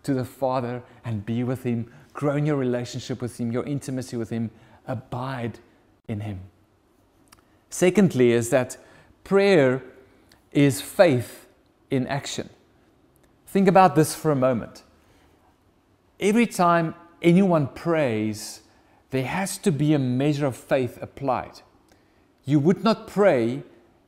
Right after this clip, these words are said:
if there wasn't even just a little measure of faith. Why would you pray? It would be absolutely useless.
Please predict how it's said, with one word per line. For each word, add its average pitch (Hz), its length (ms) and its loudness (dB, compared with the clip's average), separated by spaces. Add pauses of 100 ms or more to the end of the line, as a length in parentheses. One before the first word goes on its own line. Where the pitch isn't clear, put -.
if 123 180 -2
there 135 120 2
wasn't 139 380 -2
even 127 300 -2
just 123 340 -6
a 120 80 -4
little 135 600 -2 (220)
measure 113 460 -2
of 87 180 -8
faith. - 500 -8 (500)
Why 139 200 -2
would 143 180 -2
you 135 80 -6
pray? - 260 -6 (800)
It 127 140 -4
would 123 160 -4
be 127 280 -2 (300)
absolutely 123 760 -4 (420)
useless. - 640 -4